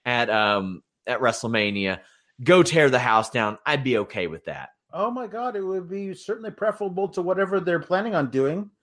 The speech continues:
Speaker 1: Yeah.
Speaker 2: Because, because cur-, currently, currently we don't know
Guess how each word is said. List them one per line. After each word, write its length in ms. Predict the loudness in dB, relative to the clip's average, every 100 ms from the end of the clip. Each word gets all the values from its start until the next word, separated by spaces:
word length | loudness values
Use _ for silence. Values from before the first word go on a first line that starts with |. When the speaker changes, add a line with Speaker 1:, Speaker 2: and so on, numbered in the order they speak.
| _ -6
Speaker 1:
Yeah. 100 | -6 -8
Speaker 2:
Because, 220 | 4 4 6
because 260 | 6 6
cur-, 220 | 8 6
currently, 640 | 8 8 8 6 4 4 -2 -10 _ _
currently 460 | 4 6 6 4 2
we 160 | 2 4
don't 260 | 6 4
know 720 | 4 6 8 8 6 4 0